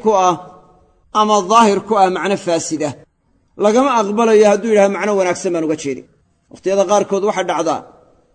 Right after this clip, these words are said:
in dadka qaarkood hadal kufri sariix ku ah ama daahir ku ah inay cabbiraan, dabeedna ay yidhaahdaan, "Waxaan uga jeeday saa iyo sidaas," oo macno kaloo daahirka khilaafsan in lagu awilo ay markaa sheegaan,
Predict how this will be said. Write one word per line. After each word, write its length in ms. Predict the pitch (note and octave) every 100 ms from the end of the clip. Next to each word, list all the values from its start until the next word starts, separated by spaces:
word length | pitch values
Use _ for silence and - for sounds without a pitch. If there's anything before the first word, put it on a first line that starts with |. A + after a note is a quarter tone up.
| -
in 100 | F#3+
dadka 240 | B3 G#3 F3+
qaarkood 500 | F#3+ F#3 G3 G#3+ F3+
hadal 360 | F#3+ A3 E3+ B2 - - _ _ _ _ _ _ _ _
kufri 300 | C#4 B3+ G3
sariix 340 | F3 F#3+ G3 F#3+
ku 80 | F#3+
ah 180 | F3 D#3+ B2+ -
ama 200 | E3 F3 E3+
daahir 300 | G3 G3 F3
ku 120 | G3+
ah 160 | F#3+ F3+ D3 -
inay 180 | E3 D#3
cabbiraan, 540 | C#3+ D3 E3 F#3 G3 F#3 - - _ _ _ _ _ _ _ -
dabeedna 300 | A3 A#3 A#3+
ay 120 | G#3+
yidhaahdaan, 400 | G#3 G#3 G#3 G3+
"Waxaan 240 | G3 F#3+
uga 160 | G3+ A3
jeeday 400 | G#3+ G3 G3 A3+ A#3+ -
saa 180 | - A#3
iyo 120 | G3+ F3
sidaas," 340 | F#3+ F3 - - - _ _ _ _ _ -
oo 80 | F#3+
macno 260 | F#3 G3+ A3
kaloo 260 | G3 F3+
daahirka 340 | F3+ G#3 F3 F3
khilaafsan 480 | E3 F3 D#3+ - F#3
in 100 | F#3+
lagu 180 | F#3 G#3+
awilo 420 | E3+ D#3+ D#3+ E3+ D#3+ - - _ _ _
ay 120 | G3 F3+
markaa 280 | G3 F#3
sheegaan, 400 | E3 F3 E3+ E3+